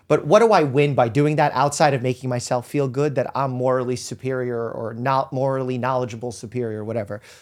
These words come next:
It gives nothing to the conversation. So instead, the conversation's changed to what happened that she went this route. And she started telling me all those stories of doctors neglecting her,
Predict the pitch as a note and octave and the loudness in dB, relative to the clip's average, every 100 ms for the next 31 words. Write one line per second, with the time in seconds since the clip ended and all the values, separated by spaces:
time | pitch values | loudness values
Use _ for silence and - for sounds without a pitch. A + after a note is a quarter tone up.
0 | _ _ _ C#3+ G3 E3+ - D3 E3+ E3 | _ _ _ 2 2 2 -2 2 2 0
1 | C3+ B2+ A#2 C3 A#2 - A2 - - - | -2 -4 -4 -4 -4 -6 -8 -8 -14 -20
2 | _ - D#3 D#3 D3 G3+ G#3+ E3 D3+ D3+ | _ -2 0 0 2 2 4 2 -2 -2
3 | D3 D3+ C#3 C#3+ - C#3+ C3 - C#3+ C3 | 0 -2 -4 -6 -4 -4 -4 -4 -4 -2
4 | - - _ _ _ - C3 G3 E3+ F3 | -4 -12 _ _ _ -4 2 4 2 0
5 | F3 D3+ B2 - _ B2 C3+ C3 - E3 | 0 0 -2 -4 _ -2 -2 0 -4 -2
6 | D3+ D3 C#3 _ - C3+ D#3 C#3+ C#3+ B2 | 0 -2 -4 _ -2 4 4 4 -2 -2
7 | C3 G#2+ - - _ - G3 G3 A#3 G#3 | -4 -6 -8 -20 _ -4 -2 0 2 0
8 | G3+ A3 A3 D3+ D3 D#3 D#3 - G3 C3+ | -2 -2 -2 0 0 0 -2 -2 -2 -2
9 | B2+ D3 D#3 D3 A#2+ B2+ A#2+ A#2+ - A2+ | 0 0 0 -2 -4 -4 -2 -2 -4 -6
10 | A#2 A#2 | -6 -8